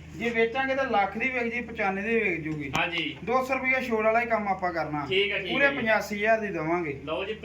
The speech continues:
Speaker 1: ਹਾਂ,
Speaker 2: ਪਚਾਸੀ ਹਜ਼ਾਰ
Speaker 1: ਬਹੁਤਾ ਨਾ
Speaker 2: ਤੋਂ
Speaker 1: ਕੰਮ ਜੱਗੇ
Speaker 2: ਦੋ ਸੌ
Speaker 1: ਵੀਰ।
Speaker 2: ਰੁਪਇਆ ਛੋੜ।
Speaker 1: ਹਾਂ।
Speaker 2: ਤੇ ਬਿਲਕੁਲ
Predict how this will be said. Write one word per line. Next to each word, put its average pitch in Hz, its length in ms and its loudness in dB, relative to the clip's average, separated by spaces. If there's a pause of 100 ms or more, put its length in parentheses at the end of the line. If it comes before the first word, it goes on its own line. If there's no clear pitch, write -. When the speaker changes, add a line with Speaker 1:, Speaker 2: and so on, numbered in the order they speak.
Speaker 1:
ਹਾਂ, 190 220 6
Speaker 2:
ਪਚਾਸੀ 170 260 -2
ਹਜ਼ਾਰ 220 80 0
Speaker 1:
ਬਹੁਤਾ 247 240 2
ਨਾ 262 100 0
Speaker 2:
ਤੋਂ 226 80 -4
Speaker 1:
ਕੰਮ 202 280 -4
ਜੱਗੇ 202 160 -6
Speaker 2:
ਦੋ 208 60 0
ਸੌ 196 100 0
Speaker 1:
ਵੀਰ। - 80 -4
Speaker 2:
ਰੁਪਇਆ 180 420 -2
ਛੋੜ। 160 260 -4 (840)
Speaker 1:
ਹਾਂ। 208 260 2
Speaker 2:
ਤੇ 180 60 -2
ਬਿਲਕੁਲ 196 340 -4